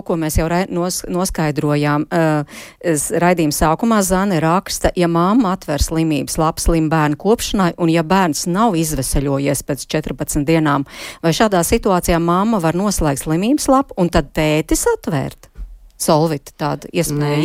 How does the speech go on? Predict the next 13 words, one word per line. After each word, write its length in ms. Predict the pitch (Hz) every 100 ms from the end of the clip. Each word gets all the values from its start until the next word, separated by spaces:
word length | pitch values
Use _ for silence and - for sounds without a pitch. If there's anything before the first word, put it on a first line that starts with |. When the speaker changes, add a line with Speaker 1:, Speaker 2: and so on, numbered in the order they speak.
| 196
Speaker 1:
ir, 60 |
lai 220 | 277 240 202
risinātu, 560 | 262 - 254 180 170 - - -
kā 160 | 190
mēs 220 | 175 165 147
dzirdam, 400 | 196 208 294 330
šīs 240 | - 226
tomēr 320 | 247 262 254
pietiekami 460 | - 254 240 196 202
sarežģītās 580 | - 220 156 160 156 151
situācijas. 840 | - 214 143 135 143 - - - - - - - _ _ _
Speaker 2:
Atvērt 540 | 156 156 - 147 139 160
iespējams 640 | 156 160 - 139 135 135